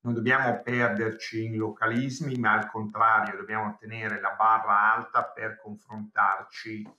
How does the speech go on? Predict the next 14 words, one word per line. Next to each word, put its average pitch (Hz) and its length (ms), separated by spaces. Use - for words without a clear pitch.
con 107 180
ciò 117 280
che 107 180
capita 104 640
nel 98 220
resto 101 500
del 98 180
mondo. 98 560
Cioè - 220
qui 123 440
io 110 140
credo 110 420
che, 110 420
eh, - 160